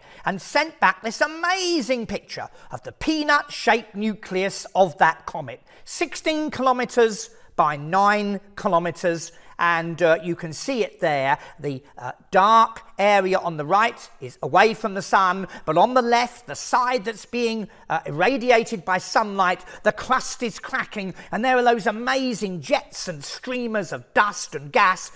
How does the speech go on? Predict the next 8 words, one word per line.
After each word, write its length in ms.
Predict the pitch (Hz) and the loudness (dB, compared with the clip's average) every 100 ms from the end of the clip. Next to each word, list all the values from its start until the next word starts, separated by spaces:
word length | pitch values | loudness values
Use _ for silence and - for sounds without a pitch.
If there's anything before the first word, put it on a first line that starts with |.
| - | -18
spurting 640 | - - - 220 220 220 175 | -14 -2 6 6 6 0 -2
out 280 | 139 - - | 0 -2 -6
through 100 | 170 | -6
the 80 | |
fissures 520 | 180 165 - 156 143 - | -4 -6 -6 -10 -10 -12
in 180 | 135 | -14
the 60 | 123 | -12
nucleus. 600 | 143 156 - 135 - | -12 -12 -16 -18 -18